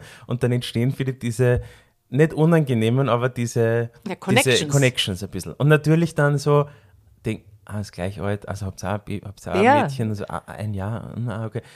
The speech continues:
Speaker 1: seid auch aus München und so.
Speaker 2: Ja.
Speaker 1: <laughs> Und, und das, das ist lustig, das, das hat man halt, das ist, dann hört sie auf.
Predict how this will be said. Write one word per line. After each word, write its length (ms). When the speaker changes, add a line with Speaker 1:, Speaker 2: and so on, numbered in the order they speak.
Speaker 1:
seid 200
auch 80
aus 100
München 380
und 120
so. 80
Speaker 2:
Ja. 180
Speaker 1:
<laughs> 680
Und, 300
und 220
das, 260
das 340
ist 120
lustig, 300
das, 200
das 140
hat 100
man 120
halt, 160
das 140
ist, 200
dann 100
hört 160
sie 100
auf. 220